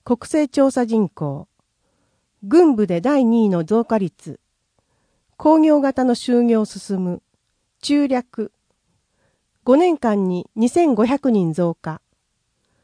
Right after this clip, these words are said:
当町の人口は四十五年十月一日現在で一万三千百十六人。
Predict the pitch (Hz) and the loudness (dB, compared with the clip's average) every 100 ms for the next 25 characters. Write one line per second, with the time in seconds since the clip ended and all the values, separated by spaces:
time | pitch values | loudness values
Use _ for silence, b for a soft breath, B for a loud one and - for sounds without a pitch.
0 | _ _ _ - 349 330 233 196 180 190 | _ _ _ -2 0 2 0 0 0 -2
1 | 214 - 208 196 190 - _ - 277 302 | -4 -2 -2 -2 -6 -12 _ 0 2 4
2 | 214 190 175 185 208 208 208 185 262 277 | 2 0 0 0 0 0 -4 -4 -2 -2
3 | 277 - 262 247 240 233 220 220 175 160 | -4 -8 -6 -4 -4 -4 -2 0 -2 -4
4 | 156 160 - _ _ - - 294 311 269 | -6 -10 -12 _ _ -10 -2 0 2 0
5 | - 220 233 226 202 170 165 214 269 240 | 0 -2 -2 0 -2 -2 -6 -6 -4 -2
6 | 247 226 - 208 156 139 | 0 0 -2 -4 -4 -8